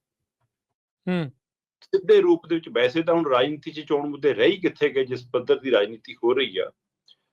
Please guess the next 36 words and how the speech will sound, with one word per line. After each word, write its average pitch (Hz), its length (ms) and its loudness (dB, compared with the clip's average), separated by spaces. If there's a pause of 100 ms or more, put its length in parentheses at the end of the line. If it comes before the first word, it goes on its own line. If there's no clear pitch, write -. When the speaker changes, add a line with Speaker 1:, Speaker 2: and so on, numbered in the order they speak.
(120)
Speaker 2:
ਪਰ 175 140 6
ਫਿਰ 226 300 4
ਵੀ 202 180 -4
ਕੋਈ 214 360 4
ਨਾ 214 120 2
ਕੋਈ 202 200 0
ਮੁੱਦਾ 180 300 0
ਤਾਂ 185 140 -2
ਛੂਹਿਆ 196 300 2
ਜਾਣਾ 165 200 -4
ਚਾਹੀਦਾ 160 300 -10
ਸੀ। 190 180 -14
ਇਸ 143 320 -6
ਵਾਰ 170 180 8
ਫਿਰ 165 360 4 (480)
ਜਿਹੜੀਆਂ 208 500 2 (260)
ਭਾਰਤੀ 143 320 -2
ਜਨਤਾ 160 320 0
ਪਾਰਟੀ 165 380 0
ਇਹਨਾਂ 180 140 -4
ਨੂੰ 180 100 -12
ਕਹਿੰਦੀ 165 300 -6
ਸੀ, - 80 -20
"ਤੁਸੀਂ 156 140 -6
ਰਿਓੜੀਆਂ 139 340 2
ਵੰਡਦੇ," 143 300 -2
ਉਹਨਾਂ 175 120 -2
ਨੂੰ 180 100 -2
ਵੱਧ 180 220 4
ਰਿਓੜੀਆਂ 151 420 2
ਵੰਡਦੀ 143 380 -6
ਭਾਜਪਾ 143 340 2
ਵੀ 151 100 -4
ਨਜ਼ਰ 131 280 -8
ਆਈ। 127 80 0 (380)
Speaker 1:
ਹੂੰ। 185 240 -2